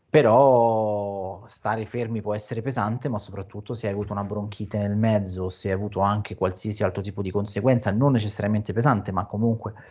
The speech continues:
pesante per un atleta, è chiaro che può essere molto condizionante. Detto questo, ci sono, mm, è capitato a vari corridori, ci sono corridori a cui potrebbe influire, ma magari nel-, nell'arco delle tre settimane potrebbero riuscire a, tra virgolette, risolvere, risollevarsi,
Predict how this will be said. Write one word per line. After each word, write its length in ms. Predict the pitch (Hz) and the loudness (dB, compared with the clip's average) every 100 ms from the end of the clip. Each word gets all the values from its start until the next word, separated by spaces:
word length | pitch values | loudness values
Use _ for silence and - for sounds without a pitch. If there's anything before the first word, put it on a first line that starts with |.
| _ | _
pesante 500 | - 113 131 123 120 | 0 4 4 4 2
per 120 | 107 | 2
un 100 | 110 | 2
atleta, 600 | 127 123 110 104 113 117 - _ _ _ _ | 2 4 2 2 -2 -2 -10 _ _ _ _
è 180 | 135 | -6
chiaro 300 | 131 117 113 | 0 2 2
che 100 | 107 | 0
può 140 | 104 107 | -2 -4
essere 280 | 104 - 101 | -4 -4 -4
molto 280 | 107 104 | -4 -4
condizionante. 800 | 98 101 98 98 110 117 98 92 - - - - | -6 -4 -6 -4 0 2 2 -2 -14 -20 -20 -10
Detto 400 | 117 120 123 135 | 0 2 4 4
questo, 500 | 147 131 - 110 101 | 6 4 2 -8 -8
ci 160 | - | -8
sono, 540 | 120 123 135 131 - - | -6 0 2 4 2 -4
mm, 440 | 117 113 107 98 - | -6 -6 -6 -8 -8
è 100 | 113 | -4
capitato 300 | 113 120 117 | 2 4 4
a 40 | |
vari 240 | 117 120 | 4 2
corridori, 480 | 120 131 139 131 131 | 2 4 6 6 6
ci 120 | 127 | 2
sono 180 | 110 117 | -4 -4
corridori 340 | 113 113 131 123 | -2 0 2 2
a 60 | |
cui 180 | 104 123 | 0 -2
potrebbe 380 | 113 113 127 117 | -2 0 0 0
influire, 540 | 117 - 131 135 110 | -2 -2 2 2 2
ma 100 | 101 | 0
magari 380 | 101 104 120 113 | -4 -2 0 0
nel-, 280 | 104 101 104 | -2 -4 -4
nell'arco 460 | 110 107 117 117 | -4 0 0 0
delle 160 | 113 107 | -2 -2
tre 140 | 107 | -2
settimane 580 | 104 - - 117 127 110 | -6 -10 -6 0 2 2
potrebbero 380 | 101 101 107 104 | -2 -2 0 0
riuscire 400 | 101 - 120 110 | -4 -4 0 2
a, 140 | 104 104 | 2 2
tra 100 | 107 | -2
virgolette, 320 | 98 113 113 | -2 -2 -2
risolvere, 480 | 104 127 117 101 95 | 0 2 2 2 -4
risollevarsi, 760 | - 107 113 117 101 - - | -6 -2 2 2 0 -4 -16